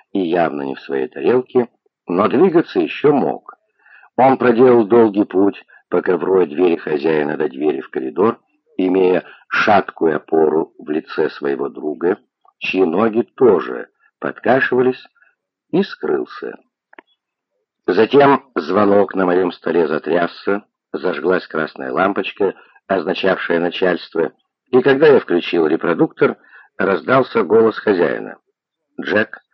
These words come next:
давай сюда быстро". Когда я дал туда, он кратко изложил мне дело и поручил, во-первых, разыскать Тома Старка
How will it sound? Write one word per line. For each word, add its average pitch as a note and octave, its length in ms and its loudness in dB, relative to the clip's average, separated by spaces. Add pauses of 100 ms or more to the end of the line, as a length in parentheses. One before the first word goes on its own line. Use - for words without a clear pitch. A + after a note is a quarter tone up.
(400)
давай E2+ 280 2
сюда F2 300 -2
быстро". - 560 -4 (920)
Когда G2+ 380 0
я A2+ 180 6
дал D#2 400 0
туда, G2 560 -2 (420)
он D3 180 0
кратко F#2 500 -2
изложил C#2+ 400 -4
мне C2+ 260 -10
дело D3+ 440 0 (280)
и E3 100 0
поручил, C3+ 500 0
во-первых, D#2 540 -2 (580)
разыскать G#2+ 720 0
Тома E2+ 320 2
Старка G#2 720 -4